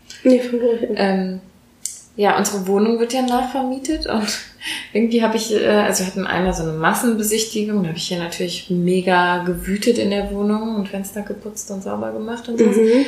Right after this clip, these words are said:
Speaker 2: Aber davor waren halt, äh, Freunde von uns da und haben sich die Wohnung angeguckt, die auch ein Interesse hatten.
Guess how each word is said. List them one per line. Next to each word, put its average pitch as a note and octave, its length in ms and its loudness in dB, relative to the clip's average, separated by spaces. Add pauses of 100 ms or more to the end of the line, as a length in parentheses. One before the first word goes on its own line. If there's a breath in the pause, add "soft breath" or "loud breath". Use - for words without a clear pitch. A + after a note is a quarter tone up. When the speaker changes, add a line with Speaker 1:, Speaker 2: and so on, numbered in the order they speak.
(140)
Speaker 2:
Aber G3 160 6
davor A3 680 4
waren G#3 320 4
halt, G3 320 -4
äh, G3 380 -2
Freunde A3+ 480 2
von A#3 200 -2
uns A3 220 -4
da A3 140 0
und G#3 100 2
haben G#3 100 2
sich - 160 -6
die G#3 140 -10
Wohnung G#3+ 300 2
angeguckt, G#3 520 -4
die G#3 120 0
auch A3+ 240 0
ein G3+ 60 -8
Interesse G#3 520 -8
hatten. G#3+ 260 -10